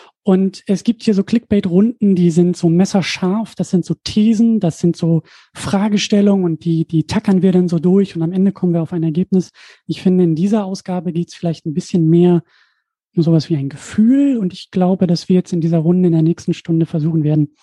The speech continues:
dieses Gefühl mal ein bisschen zu ergründen.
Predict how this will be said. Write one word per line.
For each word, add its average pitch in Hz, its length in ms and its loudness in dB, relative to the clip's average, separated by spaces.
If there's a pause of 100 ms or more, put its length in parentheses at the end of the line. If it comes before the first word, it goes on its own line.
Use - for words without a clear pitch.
(420)
dieses 165 280 -2
Gefühl 214 760 -2 (400)
mal 165 220 0
ein 170 100 0
bisschen 165 280 -2
zu - 120 -10
ergründen. 147 640 -2